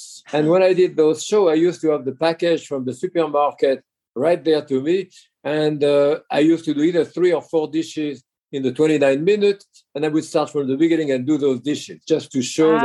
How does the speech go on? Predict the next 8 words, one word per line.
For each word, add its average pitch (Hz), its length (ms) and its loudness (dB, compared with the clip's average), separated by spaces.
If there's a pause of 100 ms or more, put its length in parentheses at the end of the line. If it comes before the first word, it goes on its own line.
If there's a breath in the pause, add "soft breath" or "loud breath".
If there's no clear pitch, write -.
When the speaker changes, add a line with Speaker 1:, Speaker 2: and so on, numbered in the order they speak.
(100)
Speaker 1:
that 101 80 -10
you 123 80 0
can 120 320 -2
do. 131 220 -2 (400 loud breath)
So 196 120 2
it's 196 200 -4
totally 185 460 2
different 139 540 -2